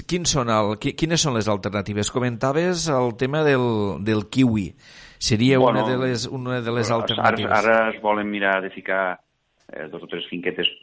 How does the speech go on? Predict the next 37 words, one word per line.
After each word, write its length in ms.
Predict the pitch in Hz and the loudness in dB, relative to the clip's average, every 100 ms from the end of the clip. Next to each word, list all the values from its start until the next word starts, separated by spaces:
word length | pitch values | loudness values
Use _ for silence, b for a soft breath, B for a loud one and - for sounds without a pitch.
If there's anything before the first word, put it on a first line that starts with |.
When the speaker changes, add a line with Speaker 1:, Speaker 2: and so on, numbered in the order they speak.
| _ | _
Speaker 2:
petites, 480 | - - 90 82 78 | -18 -12 -6 -6 -6
evidentment, 400 | 76 78 85 78 | -8 -4 -4 -4
perquè 140 | 76 | -6
la 60 | 78 | -6
inversió 240 | 76 76 80 | -6 -6 -6
és 80 | |
molt 160 | 78 73 | -8 -4
forta 240 | 82 78 | -4 -4
en 80 | 78 | -10
kiwi, 300 | 78 95 92 - _ _ _ _ - | -6 -4 -4 -8 _ _ _ _ -14
de, 220 | 92 90 87 85 82 82 80 80 78 | -4 -2 -2 -2 -4 -6 -6 -8 -8
perquè 240 | 82 - | -10 -10
és, 80 | 85 - | -12 -8
és 180 | 92 - | -8 -8
deficitari 720 | - 82 - - 92 85 76 | -12 -6 -6 0 0 0 -6
a 80 | 76 | -6
nivell 540 | 76 78 85 80 78 73 | -8 -8 -8 -6 -10 -12
comunitat 420 | - 78 80 82 78 | -12 -10 -6 -6 -6
europea, 480 | 80 85 95 104 - _ _ _ _ b _ - | -6 -4 -2 -2 -4 _ _ _ _ b _ -8
la 80 | |
producció, 480 | 76 78 78 98 107 | -6 -6 -6 -2 0
i, 120 | - - | 0 -6
i 680 | - 50 50 - - - - | -8 -14 -14 -14 -14 -14 -14
el 100 | - | -8
problema 300 | 78 73 85 | -4 -2 -2
és 40 | 85 | 0
la 40 | 87 | 0
inversió 320 | 82 78 82 | 0 0 -4
inicial 380 | 78 78 73 78 | -4 -2 -2 -2
que 80 | 82 | -6
has 80 | |
de 80 | 80 | -6
fer, 140 | - 78 | -4 -4
que 80 | 82 | 0
val 160 | 78 | -2
molts 220 | 80 78 78 | -2 -6 -6
diners. 280 | 80 - | -8 -6